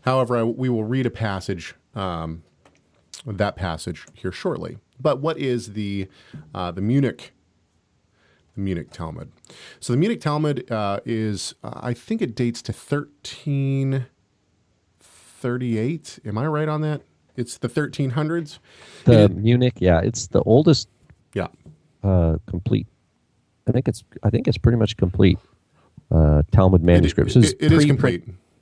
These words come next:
Speaker 2: Yeah, pre-printing press.
Speaker 1: That's correct. And so, uh, it, now, uh, in your show notes, you can also see this. I put in a picture of a piece of the Munich Talmud <clears throat> in which they actually rub out.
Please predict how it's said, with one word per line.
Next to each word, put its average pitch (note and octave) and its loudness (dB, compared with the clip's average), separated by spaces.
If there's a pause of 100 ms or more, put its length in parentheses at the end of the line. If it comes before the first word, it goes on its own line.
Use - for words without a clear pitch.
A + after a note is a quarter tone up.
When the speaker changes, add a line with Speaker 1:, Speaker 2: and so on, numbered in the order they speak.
(120)
Speaker 2:
Yeah, G#2 4
pre-printing A2+ 0
press. - -8 (520)
Speaker 1:
That's C3 0
correct. A2+ -2
And A#2 -2
so, A#2 -2
uh, G2+ -4
it, A#2 -8
now, B2 -2 (440)
uh, D3 0
in D#3 0
your G3 0
show A3 -2
notes, F3 -2
you A#2 -6
can A#2+ 0
also A#2+ -4
see A#2 -4
this. A2 -6
I F2+ -6
put G#2+ -10
in G2+ -6
a F#2+ -4
picture A2 -6
of B2+ -2
a G#2+ -4
piece - -6
of A#2 -2
the G#2 -6
Munich A2 -2
Talmud B2+ -4 (640)
<clears throat> F#3 -10 (260)
in F#3 0
which D#3 0
they C3+ 2
actually C#3+ 0
rub C#3 4
out. C3 0